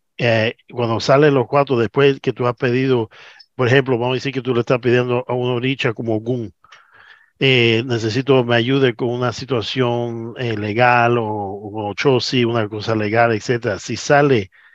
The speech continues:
después que tú ha, ha apaciguado, después que tú has dado, si te dice, "Usted me va a ayudar con eso", y te sale los cuatro para abajo y diciendo, "Y según", quiere decir que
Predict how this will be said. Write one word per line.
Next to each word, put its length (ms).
después 320
que 100
tú 220
ha, 320
ha 140
apaciguado, 480
después 220
que 40
tú 120
has 100
dado, 140
si 160
te 180
dice, 360
"Usted 260
me 120
va 100
a 40
ayudar 300
con 160
eso", 180
y 40
te 120
sale 480
los 200
cuatro 380
para 120
abajo 500
y 100
diciendo, 500
"Y 180
según", 720
quiere 180
decir 240
que 240